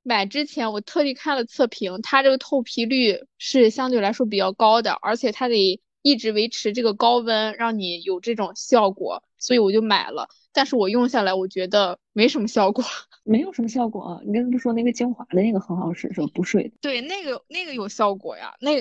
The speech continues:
Speaker 1: 那个用起来就麻烦一点儿，就是它那个头要每次换，然后连小程序，然后就操作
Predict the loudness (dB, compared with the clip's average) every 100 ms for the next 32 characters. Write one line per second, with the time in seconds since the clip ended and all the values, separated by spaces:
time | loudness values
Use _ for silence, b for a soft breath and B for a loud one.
0 | -4 -4 0 2 2 0 -4 -2 -2 0
1 | 0 0 0 -2 -2 -4 -4 -8 -8 -4
2 | -2 0 0 0 0 0 2 2 -2 -4
3 | -4 2 2 2 0 -4 0 0 0 0
4 | 0 -2 -4 -4 -6 -4 -2 2 2 2
5 | -4 -2 -4 0 0 0 -2 -2 2 2
6 | 2 2 2 0